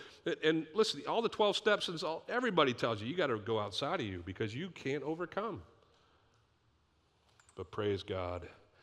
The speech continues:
that his power is sufficient to overcome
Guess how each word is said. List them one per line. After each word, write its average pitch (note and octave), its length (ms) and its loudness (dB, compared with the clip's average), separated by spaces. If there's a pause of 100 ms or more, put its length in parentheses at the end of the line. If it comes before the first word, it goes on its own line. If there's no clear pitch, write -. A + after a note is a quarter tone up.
(1000)
that F2 100 -8
his G2 200 -4
power F2+ 580 -2
is F#2+ 120 -8
sufficient - 840 -6 (540)
to - 160 -16
overcome F#2+ 460 -6